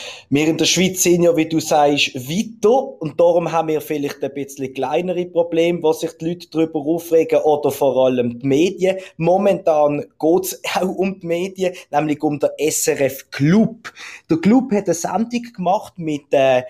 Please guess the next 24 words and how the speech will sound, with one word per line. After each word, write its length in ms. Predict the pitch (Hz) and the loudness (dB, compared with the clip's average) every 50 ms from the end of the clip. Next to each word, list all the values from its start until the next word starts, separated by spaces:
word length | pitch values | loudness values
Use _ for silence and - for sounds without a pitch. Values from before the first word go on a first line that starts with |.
| - - _ _ _ | -10 -20 _ _ _
mit 320 | - 143 143 139 135 - - | -4 -2 -2 -2 -2 -4 -6
Corona-Skeptiker, 1300 | - - - 120 127 127 143 180 208 214 208 208 - - - - 185 208 214 - - - - 226 233 214 196 | -2 -2 2 4 4 4 4 4 4 2 2 0 -2 -6 -6 -6 -6 -6 -6 -8 -10 -10 -10 -6 -2 -2 -2
mit 220 | 165 143 139 139 | -2 -4 -6 -4
Massnahmenskeptiker, 1400 | 131 127 135 156 190 190 - - 180 180 190 196 190 185 185 - - 180 190 190 - _ 208 196 - 180 151 | -2 0 0 2 0 0 -2 0 0 0 2 0 -2 -4 -6 -6 -8 -8 -8 -8 -10 _ -8 -4 -4 0 2
wie 100 | 160 156 | 2 2
man 140 | 156 147 139 | 2 0 0
die 160 | 143 143 143 | 0 0 0
auch 160 | 139 135 139 | 0 0 -2
immer 400 | 131 143 160 180 202 196 180 180 - - - - _ _ | -2 -2 -2 0 0 -2 -2 -4 -6 -12 -20 -20 _ _
will 420 | 143 135 151 147 143 139 135 - - | -8 -4 -2 -2 0 -2 -4 -6 -6
nennen. 580 | 139 135 135 139 147 - 226 233 226 240 247 240 240 - - _ | -6 -4 0 0 2 2 2 2 2 2 0 0 -4 -12 -20 _
Zu 160 | - - - | -18 -8 -4
Gast 400 | - 151 170 196 - - - - | -4 -2 -2 -4 -6 -8 -8 -8
ist 240 | 190 180 - - - | -8 -8 -6 -2 0
dort 280 | 165 160 160 160 - | 2 2 2 0 -4
gewesen 320 | - - - 156 151 147 - | -10 -6 -4 -4 -4 -2 -2
der 100 | - 139 | -2 -2
Michael 540 | 143 151 165 170 165 - - 156 139 131 131 | -2 -2 -2 -4 -4 -2 0 2 2 2 2
Bubendorf, 840 | 127 - 151 170 196 196 196 190 185 - 175 170 185 196 190 - | 0 -2 0 0 0 0 0 -2 -2 0 2 2 2 2 0 -2
unter 360 | - 170 180 190 185 190 165 156 | -2 -2 -2 -2 -2 -4 -2 0
anderem. 400 | 165 175 175 175 175 180 175 160 | 2 2 0 0 -2 -4 -4 -2
Er 180 | 160 156 147 135 | -2 -2 -2 -2
ist, 240 | 143 143 127 - - | -2 -4 -4 -2 0
äh, 220 | 135 123 131 - | 2 2 2 2